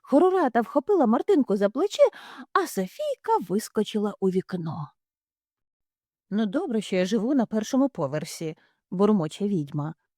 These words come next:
Сподіваюся, з тією дівчинкою нічого не сталося. Та взагалі, що це за манери? Приходите до чужого дому,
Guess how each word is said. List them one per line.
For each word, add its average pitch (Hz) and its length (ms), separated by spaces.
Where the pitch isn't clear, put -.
Сподіваюся, 359 640
з - 60
тією 220 320
дівчинкою 190 640
нічого 233 460
не 220 100
сталося. 147 600
Та 214 80
взагалі, 233 320
що - 420
це 302 140
за 370 140
манери? 226 540
Приходите 214 680
до 175 100
чужого 180 420
дому, 175 360